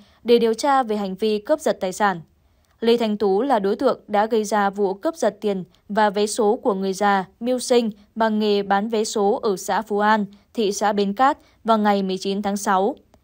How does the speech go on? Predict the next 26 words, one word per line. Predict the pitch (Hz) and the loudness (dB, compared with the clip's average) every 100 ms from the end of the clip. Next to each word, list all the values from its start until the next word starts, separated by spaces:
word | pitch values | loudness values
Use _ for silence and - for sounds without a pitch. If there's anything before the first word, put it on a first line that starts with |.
| _ _ _ | _ _ _
Nạn | 226 226 | 0 2
nhân | 226 226 | 4 2
trong | 220 214 208 | 2 2 2
vụ | 202 | 0
cướp | 196 285 330 | 2 2 2
là | 262 208 | 2 2
cụ | 208 208 190 | 2 -2 0
N | 202 202 202 | 0 0 0
C | 277 269 | 0 0
M, | 233 208 185 - _ | 2 0 -2 -8 _
bảy | - 208 | -4 0
mươi | 208 | 0
lăm | 226 220 | 0 -2
tuổi, | 220 214 175 - _ _ | 0 0 0 -6 _ _
ngụ | 247 233 | 2 4
tại | 226 202 | 6 2
thị | 196 214 | 0 -4
xã | 220 214 | 0 0
Bến | 208 208 | 0 0
Cát, | 302 330 - | 0 -2 -4
tỉnh | 196 | -8
Bình | 180 180 | -6 -6
Dương. | 190 214 208 - _ _ _ _ - | 0 0 0 -6 _ _ _ _ 0
Lê | 220 226 | 2 4
Thanh | 214 | 2
Tú | 202 208 196 | 0 0 0